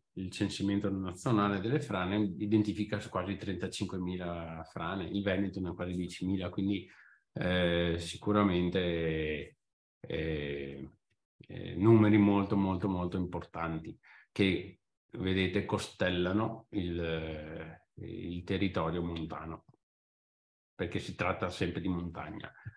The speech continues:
E così come c'è una gestione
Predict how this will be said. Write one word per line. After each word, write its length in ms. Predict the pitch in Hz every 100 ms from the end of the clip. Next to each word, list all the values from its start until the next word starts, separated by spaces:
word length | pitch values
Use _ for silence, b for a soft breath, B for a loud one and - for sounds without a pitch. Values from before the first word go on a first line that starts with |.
| B _ -
E 560 | 180 156 90 - - -
così 320 | 113 101 117
come 640 | 120 120 113 95 82 - _ _ _ _ _ _ _ _ _ _ -
c'è 420 | - 110 101 95
una 220 | 107 98
gestione 960 | 92 101 - - 113 110 101 92 87 92